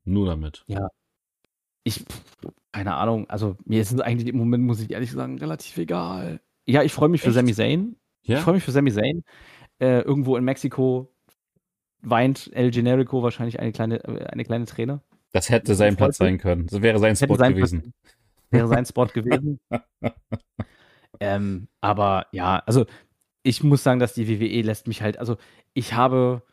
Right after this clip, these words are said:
Speaker 2: glaub ich, ich, ich guck's nicht, so, ne?
Speaker 1: Mhm.
Speaker 2: Und ich habe, glaub ich, einfach zu, weiß ich nicht, also ich bin da nicht mehr emo-, bei diesem Thema W W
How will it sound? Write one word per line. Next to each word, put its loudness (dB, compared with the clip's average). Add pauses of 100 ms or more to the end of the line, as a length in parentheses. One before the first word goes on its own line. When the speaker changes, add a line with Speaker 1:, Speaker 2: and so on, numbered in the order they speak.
(800)
Speaker 2:
glaub 0
ich, -6 (420)
ich, -16
ich -12
guck's -8
nicht, -2 (200)
so, -2
ne? 2
Speaker 1:
Mhm. -12
Speaker 2:
Und -2
ich -10
habe, 2
glaub 0
ich, -4
einfach -6
zu, 0 (640)
weiß -4
ich 0
nicht, 0
also 0
ich -4
bin 2
da 4
nicht -4
mehr -4
emo-, -6 (180)
bei -4
diesem -4
Thema -4
W -4
W 0